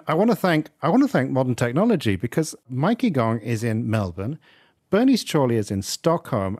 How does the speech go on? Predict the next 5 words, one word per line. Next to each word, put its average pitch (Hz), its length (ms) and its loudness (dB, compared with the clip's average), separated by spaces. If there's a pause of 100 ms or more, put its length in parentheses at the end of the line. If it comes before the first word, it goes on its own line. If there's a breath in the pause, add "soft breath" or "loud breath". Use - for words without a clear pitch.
I'm 156 480 2 (280)
kinda 175 340 -2
halfway 107 800 -2
in 113 380 0 (640 soft breath)
Malaysia. 165 500 -2